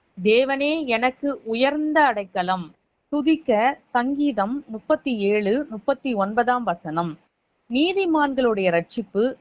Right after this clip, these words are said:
கர்த்தரால் வரும். இக்கட்டு காலத்தில் அவரே அவர்கள் அடைக்கலம். தேவ பிள்ளைகளாகிய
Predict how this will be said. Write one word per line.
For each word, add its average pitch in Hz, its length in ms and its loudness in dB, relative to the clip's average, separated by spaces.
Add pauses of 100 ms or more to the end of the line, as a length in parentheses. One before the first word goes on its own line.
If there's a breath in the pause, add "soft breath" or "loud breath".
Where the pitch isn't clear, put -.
கர்த்தரால் 269 600 2
வரும். 185 440 -2 (460)
இக்கட்டு 359 520 2
காலத்தில் 208 800 0
அவரே 220 680 4
அவர்கள் 208 480 2
அடைக்கலம். 175 760 0 (340)
தேவ 311 320 2
பிள்ளைகளாகிய 196 880 0